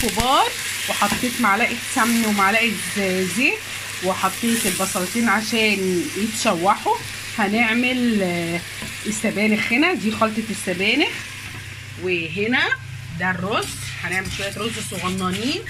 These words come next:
عشان معظمنا مش عامل ريجيم ومش بياكل رز. هنعمل حله رز صغيره.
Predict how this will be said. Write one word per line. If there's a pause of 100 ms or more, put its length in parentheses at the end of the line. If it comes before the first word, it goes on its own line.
(260)
عشان
معظمنا
مش
عامل
ريجيم
ومش
بياكل
رز. (100)
هنعمل
حله (140)
رز (140)
صغيره.